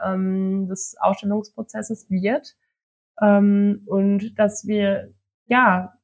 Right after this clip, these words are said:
noch beteiligt sind an dieser Plattform, aber vielleicht das auch noch in weitere Hände geben können. Also aktuell wird ja immer heiß über,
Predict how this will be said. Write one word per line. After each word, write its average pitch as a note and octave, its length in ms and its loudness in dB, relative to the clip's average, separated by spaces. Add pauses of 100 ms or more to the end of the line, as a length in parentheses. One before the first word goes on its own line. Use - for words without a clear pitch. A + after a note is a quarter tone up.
(560)
noch G3 340 8
beteiligt G3 500 -2
sind A#3+ 160 -4
an A3 100 -4
dieser A#3 200 -4
Plattform, A3+ 480 -4
aber G3+ 420 0
vielleicht G3+ 340 -4
das G3+ 220 -8
auch G3 260 2
noch G3+ 220 -4
in G3 220 -2
weitere G3+ 340 -2
Hände A3+ 320 2
geben F#3 320 -4
können. A#3+ 420 0
Also G3+ 200 -2
aktuell - 420 -6
wird G#3 160 -6
ja G#3 120 -4
immer F3+ 260 -4
heiß G3 240 -4
über, F#3 320 -6